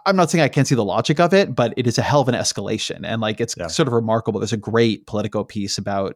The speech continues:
Speaker 1: um, China trade policy under Biden. And you have these Trump national security people being like, "We would, <laughs> like, that is way beyond where we thought it was reasonable to be." And i-, it's at least worth thinking about what that means. And,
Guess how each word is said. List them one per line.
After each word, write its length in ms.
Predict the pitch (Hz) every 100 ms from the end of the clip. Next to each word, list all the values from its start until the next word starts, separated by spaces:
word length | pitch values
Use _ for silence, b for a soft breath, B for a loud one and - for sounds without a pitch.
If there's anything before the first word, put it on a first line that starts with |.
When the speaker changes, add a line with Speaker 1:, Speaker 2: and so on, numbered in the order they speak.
| _
Speaker 1:
um, 360 | 110 101 101 101 - -
China 400 | - - 117 113
trade 340 | - - 101
policy 380 | - 101 104 110
under 160 | 92 101
Biden. 500 | 101 104 104 98 98
And 140 | 110
you 60 | 107
have 180 | 110 107
these 320 | 101 104 - B B -
Trump 240 | - 123
national 320 | 117 107 117
security 320 | 104 - 131 110
people 240 | 110 101
being 140 | 104
like, 120 | 98 98
"We 140 | 135
would, 320 | - - - - B
<laughs> 200 | B B
like, 240 | 147 143 -
that 160 | 180
is 140 | 147 123
way 380 | 113 139 175 143
beyond 580 | 120 127 127 107 101
where 100 | 113
we 160 | 110 120
thought 240 | 120 113
it 80 | 107
was 160 | 110 104
reasonable 400 | 113 110 110 101
to 80 | 101
be." 340 | 110 104 101 - B B B _ -
And 260 | 151 131
i-, 100 | 120 -
it's 320 | 147 151 139
at 80 | 147
least 240 | 147 131 -
worth 180 | 113
thinking 300 | - 113 117
about 240 | 104 - -
what 100 | 104
that 180 | 98 98
means. 320 | 104 104 104
And, 140 | 104